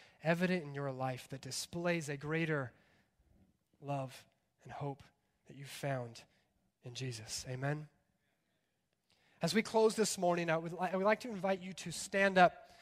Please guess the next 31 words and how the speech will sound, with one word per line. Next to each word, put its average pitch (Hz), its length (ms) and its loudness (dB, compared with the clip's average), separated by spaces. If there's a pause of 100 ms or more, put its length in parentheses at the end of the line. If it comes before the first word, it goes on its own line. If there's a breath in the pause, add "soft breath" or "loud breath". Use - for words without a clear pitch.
(260 loud breath)
with 185 240 4
us. 151 360 4 (300 loud breath)
We're 180 80 4
going 214 280 6
to 202 80 2
close 202 440 6
with 180 160 2
this 180 220 4
prayer 196 480 6
that 151 160 0
we're 156 120 0
working 175 360 -2
on 156 160 2
memorizing 156 580 2
as 139 100 0
a 135 60 -8
church. - 380 -4
And 165 100 -2
if 170 140 -4
you 190 80 -4
don't 214 180 4
have 226 160 6
a 220 60 4
Bible, 214 440 8 (280 loud breath)
it'll 190 180 6
be 180 180 2
on 208 140 4
the 202 80 0
screen 208 460 -2
for 214 160 -4
you. 208 280 -2